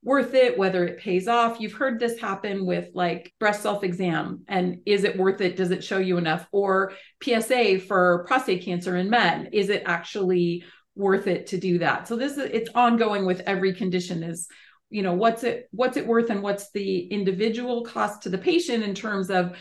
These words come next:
risk and, you know, invasiveness, and what is the societal cost to doing those tests on everybody. So it's always a,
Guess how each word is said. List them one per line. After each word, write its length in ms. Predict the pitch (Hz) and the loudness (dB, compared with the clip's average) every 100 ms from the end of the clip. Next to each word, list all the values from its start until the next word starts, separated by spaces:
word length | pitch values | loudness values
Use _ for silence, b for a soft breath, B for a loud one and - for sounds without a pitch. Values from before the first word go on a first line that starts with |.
| B B | B B
risk 420 | 208 196 185 - | 2 2 2 0
and, 480 | 185 170 165 170 - | 2 2 0 -4 -2
you 100 | 196 | 0
know, 180 | 170 165 | 0 0
invasiveness, 760 | 190 185 233 247 226 208 - - | -2 -2 -2 -2 -2 -2 -4 -6
and 220 | 196 190 | -4 0
what 280 | 190 - - | 0 -2 -2
is 200 | 196 185 | -4 -2
the 100 | 185 | -6
societal 500 | 180 196 214 208 196 | -6 -2 0 2 0
cost 600 | 185 175 175 - - b b b - | 0 -2 -2 -6 -20 b b b -8
to 260 | 214 185 170 | -2 0 0
doing 280 | 202 202 | 0 2
those 240 | 180 165 165 | 2 2 0
tests 280 | 165 160 170 | -4 -2 0
on 120 | 165 | 0
everybody. 460 | 160 - - - | -2 -4 -4 -6
So 380 | 180 - 190 - 233 | -6 -6 -6 -6 -2
it's 120 | 233 | 2
always 280 | 247 240 226 | 4 4 4
a, 300 | 180 175 | 2 0